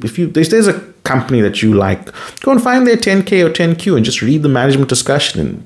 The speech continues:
see if what they're doing is something that you enjoy, or if they mention a certain product that you like, et cetera. Um, it's generally quite an informative thing to do. All right, so summarizing where this episode has gone,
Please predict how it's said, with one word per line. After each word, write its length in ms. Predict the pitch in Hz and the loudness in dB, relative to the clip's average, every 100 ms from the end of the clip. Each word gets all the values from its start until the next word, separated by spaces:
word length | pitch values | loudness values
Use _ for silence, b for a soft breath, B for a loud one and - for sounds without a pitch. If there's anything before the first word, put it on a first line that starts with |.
| - | -6
see 420 | - - 139 131 | -2 0 4 4
if 320 | 117 - - B B B | 2 -2 -10 B B B
what 200 | 110 123 | -2 0
they're 180 | 143 123 | 2 2
doing 340 | 117 127 117 | 2 2 4
is 200 | 107 104 | 2 0
something 300 | 107 117 127 | 0 -2 0
that 200 | 113 110 | -2 0
you 80 | 123 | 0
enjoy, 460 | 120 123 233 98 69 | 0 0 -2 0 2
or 320 | 92 98 - B B - | 4 2 0 B B -6
if 80 | |
they 120 | 120 117 | 0 2
mention 340 | 120 127 127 | 2 2 0
a 40 | |
certain 240 | 117 120 117 | 2 0 0
product 360 | - - - | 0 -2 -2
that 180 | - - | -2 -2
you 80 | 107 | 0
like, 240 | 113 101 | 0 -2
et 100 | - | -4
cetera. 380 | - - - - - _ _ _ _ _ _ _ - | -4 -6 -6 -10 -12 _ _ _ _ _ _ _ -6
Um, 300 | 110 104 104 | -2 2 2
it's 160 | 120 - | 2 0
generally 340 | 127 127 120 | 0 2 0
quite 260 | 110 101 104 | 0 -2 0
an 60 | |
informative 880 | 101 98 92 92 87 78 85 - - - | 0 0 0 0 -2 -4 -6 -10 -8 -4
thing 260 | 64 - | -4 -4
to 120 | - - | -6 -6
do. 240 | - - - B B B B B B B B B - | -8 -12 -20 B B B B B B B B B 0
All 80 | |
right, 220 | 131 104 - | 2 2 2
so 400 | 170 - - - _ _ | 4 2 -2 -14 _ _
summarizing 840 | - - 220 233 214 190 160 151 92 | -8 -2 0 2 2 2 0 0 0
where 200 | 117 127 | 0 0
this 240 | 127 - | -2 -4
episode 460 | 120 120 - 98 90 | -4 -2 0 0 0
has 120 | 87 | -2
gone, 460 | - 92 90 - | -2 -2 -2 -6